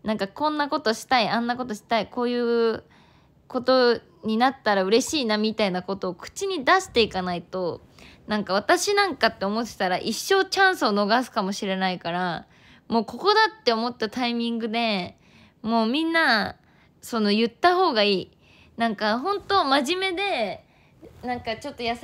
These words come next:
しめの人が損する世界になってんのよ。完全に。私はね、気づいてしまった。あ、優しすぎたらダメなんだって。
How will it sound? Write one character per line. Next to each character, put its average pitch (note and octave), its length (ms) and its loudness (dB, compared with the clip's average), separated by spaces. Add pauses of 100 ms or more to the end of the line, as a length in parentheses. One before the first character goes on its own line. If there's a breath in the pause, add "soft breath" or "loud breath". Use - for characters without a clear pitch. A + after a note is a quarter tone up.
し E4 160 -10
め E4 200 -8
の E4 120 -10
人 E4+ 240 -10
が A#3+ 480 -4
損 F4 300 -12
す - 160 -12
る G3 420 -10
世 F4+ 200 -10
界 E4 260 -2
に F#3+ 120 -10
な D4 140 -4
っ - 140 -10
て G4 120 -4
ん B3+ 80 -8
の G#3+ 60 -8
よ。 F3 180 -10 (1040)
完 C4+ 300 -2
全 B3+ 240 -2
に。 B3 280 -8 (540)
私 C#4+ 320 -8
は C#4+ 80 0
ね、 C#4 280 -6
気 - 160 -10
づ D4+ 120 -2
い E4+ 100 0
て A#3 100 -10
し - 140 -12
ま F#3+ 120 -6
っ - 160 -12
た。 G3 260 -4 (1500 soft breath)
あ、 A#3 240 -4 (340)
優 A3+ 120 -6
し G4 200 -2
す G4 300 -6 (180)
ぎ - 80 -8
た A3+ 140 -2
ら F#3+ 120 -4
ダ G3 160 -6
メ A#3+ 160 -4
な F4+ 160 -2
ん G3 80 -8
だ E3+ 100 -10
っ E3+ 40 -12
て。 - 140 -20